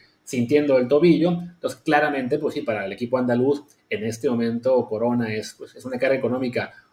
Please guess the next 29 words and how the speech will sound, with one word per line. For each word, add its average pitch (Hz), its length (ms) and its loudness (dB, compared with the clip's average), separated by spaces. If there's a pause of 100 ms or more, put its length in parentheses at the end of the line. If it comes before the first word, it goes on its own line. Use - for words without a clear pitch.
muy 143 320 2
fuerte 139 680 2
que 101 380 -4
no 117 100 -8
se 120 120 -10
justifica 123 480 -10
en 117 80 -2
lo 117 60 0
deportivo, 147 640 2 (340)
entonces 120 760 -4
ellos 139 240 -2
estarían 139 640 0 (200)
muy, 165 420 4
muy 139 220 -2
abiertos 131 540 0
a 117 80 -10
cualquier 113 300 -2
oferta. 135 680 2 (380)
Eh, 104 420 -2 (420)
yo 135 120 2
le 147 100 4
preguntaba 131 420 2
a 123 40 -2
Teca-, 120 420 0
a, 110 60 -2
perdón, 123 200 0
a 113 80 -4
Paco, 120 420 0 (480)
¿qué, 170 140 4